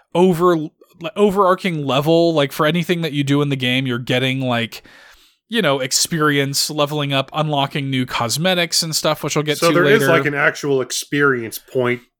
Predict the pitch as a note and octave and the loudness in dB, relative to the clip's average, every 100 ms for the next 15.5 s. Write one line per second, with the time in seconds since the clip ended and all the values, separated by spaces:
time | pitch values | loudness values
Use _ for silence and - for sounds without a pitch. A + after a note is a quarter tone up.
0 | _ G3+ G3 G2 - B2 A2+ A2 A#2 A#2 | _ -2 0 0 -4 -4 -4 -4 -4 -2
1 | A2+ A2 G#2+ G#2 A#2 D#3 - A#2+ - A3+ | -2 -4 -6 -6 -4 -4 -4 -6 -8 -4
2 | B3 E3+ G#3+ B3+ A#3+ - A3+ A3+ C4 B3+ | -2 0 -2 -4 -2 -4 -4 -8 -4 -4
3 | - - F3 F3 - F3+ E3+ E3+ D#3+ D#3 | -4 -2 -2 0 -2 -2 -2 0 2 2
4 | C#3+ D3 D3+ D3 - D3 C#3+ C#3 C#3 B2+ | 0 -4 -4 -4 -2 -4 -2 -2 0 0
5 | C3 - C3 B2 A#2+ A2 A2+ - B2 A#2 | -2 -2 -2 -2 -4 -6 -8 -6 -6 -4
6 | - A#2 A#2 C#3 C#3 - - - - E3+ | -4 -6 -6 -4 -4 -6 -14 -8 -4 -2
7 | F#3 D#3+ D#3 C#3 C#3 C#3 C#3 C3+ B2+ B2+ | -2 -2 -2 0 0 0 -2 -4 -4 -4
8 | A#2+ B2+ B2+ B2+ E3 E3 A3+ E4 F#4+ - | -2 0 0 0 -2 -2 -2 -2 -2 -2
9 | D#4+ C4 F#3 - - _ _ D#4 - E4 | -2 -4 -6 -20 -20 _ _ -4 -2 -4
10 | G3+ C#3 D#3+ F3 G3+ F#3 G3+ G3 F#3+ G3 | -4 0 2 2 2 2 2 0 -2 0
11 | G3+ G#3 F3+ G3+ C4 C#4+ F#4 E4+ A#3+ F#3+ | 0 0 -2 -4 -2 -2 -2 -4 -2 0
12 | F3 E3 C#3 E3 D#3 D3 D#3 D#3+ C3+ C#3 | 2 0 -2 -2 0 0 -2 -2 -4 -2
13 | F#3+ F#3 F#3+ G#3+ F#3 E3+ A#3+ C4 A3+ G#3+ | -2 -2 0 -2 -2 -4 -4 -4 -4 -4
14 | B2+ B2 D3 F3 F3 F#3+ - G#3 G#3 G3 | -4 -2 0 0 0 -2 -4 -2 -2 -2
15 | F3 E3+ F3 - - | -2 -4 -2 -4 -4